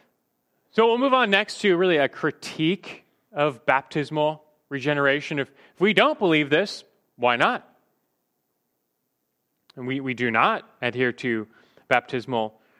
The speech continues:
regeneration, that it is a false and quite problematic view and distortion of the gospel.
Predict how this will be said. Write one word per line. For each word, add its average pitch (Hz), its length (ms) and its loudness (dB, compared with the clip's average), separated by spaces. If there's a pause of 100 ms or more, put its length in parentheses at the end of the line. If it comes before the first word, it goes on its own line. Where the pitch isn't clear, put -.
(160)
regeneration, 123 680 -2
that 113 280 -4
it 175 100 2
is 233 160 2
a 156 60 -4
false 170 420 -2
and 120 100 -8
quite 160 320 0
problematic 131 600 -2
view 139 340 -2
and 123 100 -6
distortion 139 540 -4
of 113 80 -10
the 113 80 -10
gospel. 117 520 -4